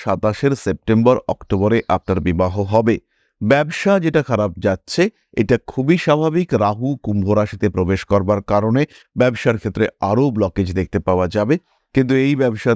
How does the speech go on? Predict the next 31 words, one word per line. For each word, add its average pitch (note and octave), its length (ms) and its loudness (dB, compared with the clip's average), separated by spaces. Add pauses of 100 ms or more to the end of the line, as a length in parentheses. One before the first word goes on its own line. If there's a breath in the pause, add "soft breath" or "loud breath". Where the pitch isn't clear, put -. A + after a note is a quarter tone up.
থেকেই B2+ 320 2 (160)
আপনি G2 180 -2 (140)
ইমপ্রুভমেন্ট F#2 500 0
দেখতে F2 220 0 (100)
পাবেন, G#2 260 2 (340)
এবং B2+ 180 2 (140)
সেটা C#3+ 240 2 (120)
দেখতে G2+ 300 -2
পাবেন F#2+ 240 0 (120)
দু F#2+ 140 -2
হাজার F#2+ 200 2 (100)
পঁচিশ G#2 300 0 (100)
সালের D3 260 4 (180)
অক্টোবর F#2 360 -2 (100)
মাসের F2+ 360 -2
পর D#2+ 120 2 (140)
থেকে। D2+ 220 0 (360)
সুতরাং G3 320 2 (140)
সঞ্জয়বাবু, E3+ 480 4 (120)
নিশ্চিন্ত C3+ 380 0 (120)
থাকুন, C3 260 2 (120)
অক্টোবরের G#2+ 500 -4
পর A2+ 120 2 (140)
থেকে B2+ 200 0 (160)
আপনার G2 220 -4 (160)
অবস্থা G2 300 -4 (100)
ফিরছে, B2+ 320 0 (380)
এই B2 160 2
ব্যাপারে A2 260 -2 (100)
নিশ্চিন্ত G#2 340 -4 (140)
থাকা A2+ 180 0